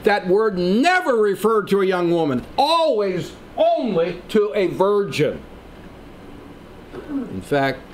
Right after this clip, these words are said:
the Greeks built a building, and they called it the Parthenon.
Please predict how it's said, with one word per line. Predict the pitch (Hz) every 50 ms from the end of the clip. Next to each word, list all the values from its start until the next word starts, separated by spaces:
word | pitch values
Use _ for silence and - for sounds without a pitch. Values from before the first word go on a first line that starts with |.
| - - - - - - - - -
the | 131 135
Greeks | 123 110 156 180 180 175 175 -
built | - 135 160 160 170 180 180
a | 196
building, | 160 147 202 226 233 240 180 135 107 90 98 - - - - - - - - - - - - - -
and | - 135 143
they | 151 139
called | 143 - - 165 175 180 175 170
it | 180 175 -
the | 165
Parthenon. | - - - - 196 190 175 - - 147 135 131 123 107 85 80